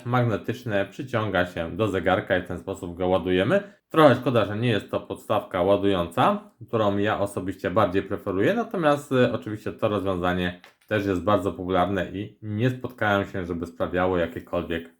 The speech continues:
problemy. Tyle konstrukcyjnie. Teraz sobie może uruchomimy ten zegarek. Po uruchomieniu mamy kilkanaście języków, e, do wyboru. My oczywiście wybieramy sobie od razu język, e, polski.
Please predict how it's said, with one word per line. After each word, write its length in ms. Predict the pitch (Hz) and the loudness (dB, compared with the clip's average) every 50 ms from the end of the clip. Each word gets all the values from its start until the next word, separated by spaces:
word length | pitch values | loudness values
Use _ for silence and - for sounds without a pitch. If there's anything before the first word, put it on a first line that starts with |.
| _ - | _ 0
problemy. 400 | 113 117 107 107 101 82 76 76 - _ _ _ _ | 2 2 4 4 2 0 0 -4 -10 _ _ _ _
Tyle 220 | - 214 208 202 202 | 4 6 6 6 4
konstrukcyjnie. 920 | 202 175 160 147 - - 143 127 123 - 107 85 80 80 85 87 - - | 4 2 0 0 2 0 0 0 0 -2 -2 -2 0 0 0 0 0 -2
Teraz 260 | - 165 175 156 - - | -2 0 0 0 0 0
sobie 260 | 151 131 131 123 110 | 0 4 4 4 4
może 340 | 107 107 98 104 104 101 - | 4 2 0 0 0 0 0
uruchomimy 640 | - 143 131 120 107 101 104 95 104 101 95 87 87 - | 0 2 4 4 2 2 -2 -4 -2 -2 0 0 -2 -2
ten 200 | - 87 85 82 | -2 -4 -4 -2
zegarek. 680 | 82 92 87 85 82 78 80 113 175 175 - - - _ _ _ | -2 -2 0 0 0 2 4 4 2 2 -2 -8 -20 _ _ _
Po 120 | - 185 | 6 6
uruchomieniu 580 | 175 165 151 151 135 131 135 120 113 123 165 185 | 8 8 6 6 4 4 4 2 2 2 2 2
mamy 200 | 160 139 127 120 | 2 2 0 0
kilkanaście 720 | 123 139 131 127 127 120 113 117 120 120 123 - - 110 98 | 0 0 0 2 2 2 4 4 2 2 0 -2 -2 0 0
języków, 720 | 98 - 104 107 98 92 101 117 - - 98 87 - - | 0 0 -2 -4 -4 -4 -4 -6 -4 -4 -4 -4 -4 -4
e, 160 | 98 90 90 | -2 -2 0
do 160 | 87 90 160 156 | 0 2 0 2
wyboru. 460 | 147 143 123 120 135 131 127 123 110 | 2 2 4 6 6 6 6 6 4
My 160 | 107 120 120 | 4 2 2
oczywiście 480 | 104 101 - - 98 101 98 - 98 87 | 2 0 -2 -6 -8 -8 -6 -6 -8 -8
wybieramy 500 | 92 87 82 92 90 92 95 95 90 87 | -6 -4 -2 -2 0 0 -2 -2 -4 -6
sobie 300 | - 90 82 82 87 85 | -8 -8 -6 -4 -2 -2
od 100 | 82 95 | 2 4
razu 280 | 101 95 87 85 87 | 4 4 4 2 0
język, 520 | 87 90 92 95 87 80 85 82 82 - 92 | 0 0 0 0 -2 -2 -4 -4 -4 -4 -4
e, 120 | 85 87 | -4 -4
polski. 640 | - - 165 170 156 - - - 139 139 139 139 | -2 0 0 0 0 0 -2 0 0 0 0 -2